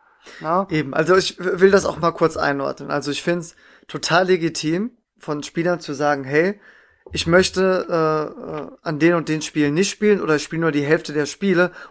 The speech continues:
Speaker 2: ohne einen Grund dafür zu nennen. Also,
Speaker 1: Mhm.
Speaker 2: wenn man das am Anfang der Saison kommuniziert, wenn man einfach sagt, „Äh, am Wochenende will ich nicht nur Tischtennis spielen, sondern ich hab auch während der Saison noch andere Interessen“, finde ich das absolut in Ordnung und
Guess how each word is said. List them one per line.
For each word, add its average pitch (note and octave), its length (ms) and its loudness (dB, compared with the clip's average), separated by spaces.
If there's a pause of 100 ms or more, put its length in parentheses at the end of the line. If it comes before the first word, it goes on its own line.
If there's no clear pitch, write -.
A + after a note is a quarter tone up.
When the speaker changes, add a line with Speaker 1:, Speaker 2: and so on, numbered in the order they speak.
Speaker 2:
ohne G3 240 8
einen G3 80 4
Grund A#3 180 2
dafür D3 260 0
zu - 140 -12
nennen. C3+ 280 -12 (580)
Also, D#3+ 260 2
Speaker 1:
Mhm. A3 220 -4
Speaker 2:
wenn F#3+ 140 2
man E3+ 140 2
das E3 200 2
am C#3+ 120 2
Anfang G#3 440 0
der F#3+ 80 2
Saison D#3 360 -2
kommuniziert, D#3 840 0
wenn E3+ 120 2
man D3+ 120 -2
einfach D3+ 300 -2
sagt, D3+ 260 -2 (960)
„Äh, D#3+ 440 0
am C#3+ 160 -4
Wochenende D#3+ 340 -2
will D3+ 100 0
ich D3+ 120 -4
nicht D3+ 140 -8
nur D3 100 -2
Tischtennis F3+ 420 -4
spielen, - 240 -4
sondern D#3+ 180 -2
ich - 80 -6
hab D3+ 100 -4 (100)
auch - 240 -8 (440)
während D#3 260 2
der D#3 80 4
Saison D3+ 200 2
noch D3 120 -6
andere E3 360 -2
Interessen“, G3 560 -2 (280)
finde F3 180 0
ich D3+ 80 -2
das - 240 -4
absolut F#3+ 480 0
in F3 120 0
Ordnung F#3+ 520 0
und D#3+ 320 -6